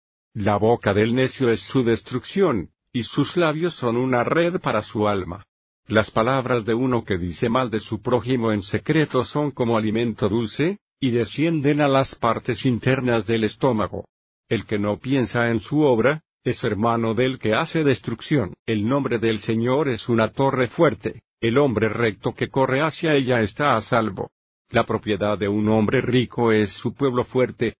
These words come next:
y es como un alto muro en los pensamientos de su corazón. Antes de la destrucción, el corazón del hombre está lleno de orgullo, y antes el honor es un espíritu gentil. Dar una respuesta antes de oír es una necedad y una causa de vergüenza.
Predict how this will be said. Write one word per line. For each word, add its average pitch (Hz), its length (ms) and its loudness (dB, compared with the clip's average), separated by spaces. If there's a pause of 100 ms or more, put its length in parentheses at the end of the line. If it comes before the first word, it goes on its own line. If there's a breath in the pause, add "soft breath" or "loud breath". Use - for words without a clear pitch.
(160)
y 110 160 0
es 117 140 -2
como 101 300 0
un 123 200 2
alto 170 280 0
muro 117 320 4
en 110 100 0
los 113 160 -2
pensamientos 120 800 0
de 135 120 2
su 113 200 -2
corazón. 107 580 0 (400)
Antes 202 440 0
de 139 120 0
la 113 120 2
destrucción, 120 840 -2 (220)
el 120 180 0
corazón 120 500 2
del 117 200 2
hombre 120 420 2
está 113 300 0
lleno 113 340 0
de 95 140 -2
orgullo, 92 600 0 (220)
y 120 160 0
antes 123 380 -2
el 139 100 0
honor 135 300 0
es 113 180 -4
un 170 140 4
espíritu 143 640 0
gentil. 113 480 -4 (380)
Dar 113 260 0
una 113 180 0
respuesta 110 580 0
antes 110 320 -2
de 104 140 -2
oír 107 260 0
es 110 200 4
una 104 220 0
necedad 107 520 2
y 110 120 -2
una 143 260 0
causa 123 400 -2
de 107 140 0
vergüenza. 110 680 0